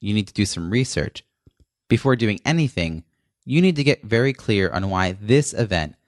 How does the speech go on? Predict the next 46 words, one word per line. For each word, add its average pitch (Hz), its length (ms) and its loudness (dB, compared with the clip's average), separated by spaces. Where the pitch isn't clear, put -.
this 131 300 2
specific 165 460 0
event, 87 360 -2
is 95 160 -2
one 104 300 0
you 117 80 0
should 92 280 -4
be 87 100 0
attending. 85 500 -4
If 120 100 -4
you're 143 140 -4
only 196 220 2
going 113 440 0
because 113 420 2
you, 98 280 -2
quote, - 360 -2
"have - 360 -4
to," 78 340 -4
and 107 460 0
you 110 160 -2
don't 135 180 2
put 135 120 0
any 104 260 0
effort 110 300 0
into 101 180 -4
a 98 60 0
strategic 92 440 -6
plan, 90 600 0
then 92 320 2
it's - 240 -6
likely 113 640 0
you 107 80 0
will 110 100 2
not 113 420 0
feel 110 160 2
the 101 120 0
event 90 200 -2
was 85 140 -4
valuable 101 460 2
enough 82 240 -4
for - 80 -12
the - 120 -8
time 78 220 -4
you 80 80 -6
spent 139 320 0
there. - 240 -4